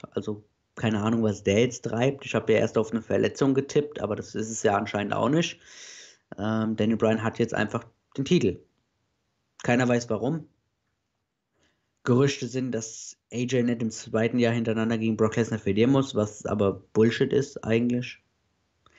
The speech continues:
Weil es ist Brock Lesnar. Und hätten die ein geiles Match gehabt wie im letzten Jahr und Styles hätte dann verloren, dann fuck it. Ich meine, es ist Brock Lesnar. Und keiner wird darüber reden, dass Brock Lesnar gewonnen hat, sondern dass es halt ein geiles Match war.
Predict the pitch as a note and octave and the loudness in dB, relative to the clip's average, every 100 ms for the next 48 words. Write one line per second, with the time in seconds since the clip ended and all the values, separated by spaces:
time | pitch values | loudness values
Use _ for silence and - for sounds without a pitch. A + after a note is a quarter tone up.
0 | - _ _ _ - G2+ G#2+ G#2 G#2 - | -20 _ _ _ -2 2 4 4 2 -2
1 | G#2+ G2 - - G#2 G#2 A2 B2 B2 B2 | -2 -4 -2 -2 0 2 2 2 0 -2
2 | _ _ _ _ - _ _ _ _ _ | _ _ _ _ -20 _ _ _ _ _
3 | _ A#2 A2 A2 G#2+ A2+ A#2 A2+ G#2+ G#2+ | _ 2 4 4 4 2 4 4 4 4
4 | A2 A2 A#2+ - A#2 A2+ A#2 G#2+ A#2 - | 4 4 0 0 -2 0 0 0 0 -2
5 | C#3 B2 A2+ A2+ A2+ A#2 A2+ - A2+ A2+ | 0 2 2 2 0 -2 -4 -2 0 2
6 | A#2+ A2+ A2 A2 A2+ G#2 G#2+ A#2 A2 G#2+ | 4 4 2 0 0 2 2 2 0 -2
7 | G#2+ A#2+ - - B2 A#2 B2 B2+ - - | -4 -6 -10 -6 -2 0 0 0 -6 -6
8 | G2+ G2+ A2 G#2+ - G2+ F#2+ G2 G#2 B2+ | -6 -4 -6 -8 -2 0 2 2 2 -2
9 | C#3 - _ _ _ _ _ _ _ - | -6 -12 _ _ _ _ _ _ _ -2
10 | A2 - A#2+ A#2+ A#2 A#2 A2+ A2+ G#2+ A2+ | -2 2 2 4 2 2 2 2 2 0
11 | A2 - A2 A2+ G#2+ A2 G#2 A2 A#2+ A#2+ | 0 -4 -2 -2 -2 -2 2 2 2 2
12 | A2 A2 G#2+ G#2 G#2 G#2+ G2+ F2+ G2 F#2 | 0 0 -2 -4 -2 -2 0 0 -2 0
13 | A2 - - B2 | -2 -2 -2 -2